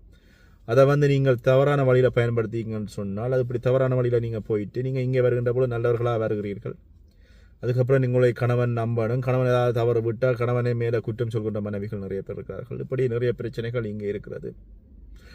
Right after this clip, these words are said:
அதே மாதிரி இங்கே இருக்கின்ற ஆண் சகோதரர்கள், தயவு செய்து நீங்கள் ஒரு பெண்ணை திருமணம் செய்ய போறீங்க சொன்னா, முதல்ல அவரை பற்றி அத்தனை விஷயங்களையும் வந்து தெரிஞ்சு கொள்ளுங்க.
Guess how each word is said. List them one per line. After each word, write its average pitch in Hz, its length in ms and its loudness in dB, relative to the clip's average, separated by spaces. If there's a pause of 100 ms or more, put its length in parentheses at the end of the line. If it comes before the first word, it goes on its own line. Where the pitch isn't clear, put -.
(220)
அதே 135 200 8
மாதிரி 147 260 6
இங்கே 135 200 4
இருக்கின்ற 131 600 4 (200)
ஆண் 127 180 2
சகோதரர்கள், 113 720 0 (420)
தயவு 113 280 -2
செய்து 104 440 -8 (680)
நீங்கள் 113 280 -2
ஒரு 107 160 0
பெண்ணை 143 360 2
திருமணம் 127 380 2
செய்ய 120 320 0
போறீங்க 107 300 -4
சொன்னா, 120 500 -8 (480)
முதல்ல 113 400 0 (240)
அவரை 113 240 -2
பற்றி 120 300 -4
அத்தனை 113 340 -2
விஷயங்களையும் 110 560 -6
வந்து 107 240 -6
தெரிஞ்சு 104 260 -4
கொள்ளுங்க. 98 360 -10